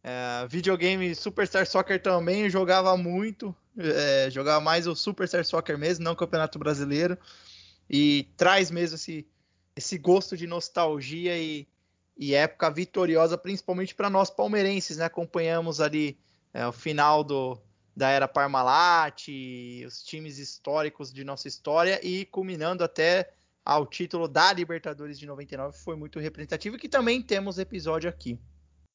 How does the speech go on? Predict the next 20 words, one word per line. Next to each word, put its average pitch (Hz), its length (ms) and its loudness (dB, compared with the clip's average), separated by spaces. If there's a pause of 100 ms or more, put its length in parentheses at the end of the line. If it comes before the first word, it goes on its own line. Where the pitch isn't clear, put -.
(420)
Então 285 220 6
esse 262 340 4 (420)
foi 269 300 4
o 254 40 2
nosso 220 240 2
episódio 202 580 0 (400)
sobre 185 540 0
o 165 60 -2
futebol 208 720 2
anos 190 300 -4
noventa, 226 600 -2 (400)
mas 294 300 2
pra 277 160 2
encerrarmos, 262 880 4 (400)
vamos 262 340 0
ao 254 160 -2
nosso 240 320 -2
momento 247 440 -2
acréscimos, 185 760 0
né? 165 160 -16